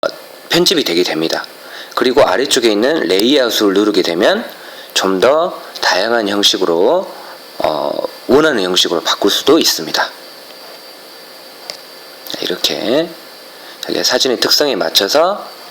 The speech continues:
바꾸면 되겠습니다. 그리고 사진에 좀 더 보정이 필요할 때는 사진을 움직여서 할 수도 있습니다.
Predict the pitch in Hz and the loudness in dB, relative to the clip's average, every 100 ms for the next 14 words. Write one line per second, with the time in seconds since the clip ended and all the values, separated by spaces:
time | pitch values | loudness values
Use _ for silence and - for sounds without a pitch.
0 | - - - - 92 131 160 - - - | -8 -4 -2 0 2 2 0 -4 -2 -2
1 | - - - - - - - - - - | -4 -8 -10 -10 -16 -20 -20 -20 -20 -20
2 | - - - - - - - - - - | -20 -20 -20 -20 -20 -18 -14 -14 -10 0
3 | 110 113 170 185 175 143 110 110 123 127 | 0 2 0 2 2 0 0 0 2 2
4 | 139 107 - 131 110 101 123 196 240 - | 2 0 2 2 2 2 2 0 -2 -14
5 | - - - - - - - - - 143 | -20 -20 -20 -20 -20 -20 -20 -16 -4 0
6 | 139 143 147 92 95 117 110 87 82 113 | 2 2 2 0 2 2 2 0 0 0
7 | 170 - - - - - - 117 - 107 | 0 -6 -16 -20 -20 -10 -2 0 0 2
8 | 131 - - - 95 80 - - | 2 2 0 -2 -2 -4 -8 -8